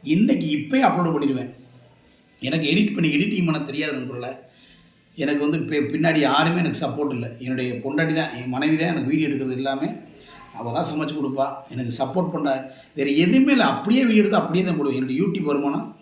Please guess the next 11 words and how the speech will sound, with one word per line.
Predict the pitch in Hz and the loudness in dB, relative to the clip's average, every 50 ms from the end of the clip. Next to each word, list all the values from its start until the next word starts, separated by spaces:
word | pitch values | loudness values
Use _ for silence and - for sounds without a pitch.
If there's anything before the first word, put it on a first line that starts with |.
| - - - _ _ - | -20 -20 -20 _ _ -6
இந்த | 131 131 131 127 | -4 -2 0 0
மாச | 131 143 151 - - 156 | 0 0 0 0 0 0
வருமானம் | 147 147 143 156 156 143 131 | 0 0 0 0 0 0 0
எவ்வளோன்னு | 131 147 160 160 151 | 0 0 0 0 0
பார்த்தீங்கன்னா, | 135 127 127 127 131 143 139 123 101 - - - - - - - - - - - - - - - - _ _ _ _ - | 0 -2 -2 -2 -2 -2 -2 -4 -4 -8 -12 -16 -20 -20 -20 -20 -20 -18 -18 -18 -20 -20 -20 -20 -20 _ _ _ _ -6
அதையும் | 120 143 147 139 - | -2 0 0 0 0
சொல்லிடுறேன் | 127 127 131 123 113 107 107 | -2 -2 -4 -2 -4 -4 -4
நண்பர்களே. | 107 107 107 107 107 107 - - - - _ _ - - _ _ _ _ _ _ _ 147 | -6 -6 -6 -8 -8 -10 -12 -16 -20 -20 _ _ -20 -20 _ _ _ _ _ _ _ 0
இல்லை, | 160 160 139 - | 0 0 2 2
சாப்பிட்டு | 165 175 220 - 220 175 - 170 | 2 2 2 2 2 2 2 2
சொல்லட்டுமா? | 160 151 147 - 139 117 | 2 0 0 -2 -4 -4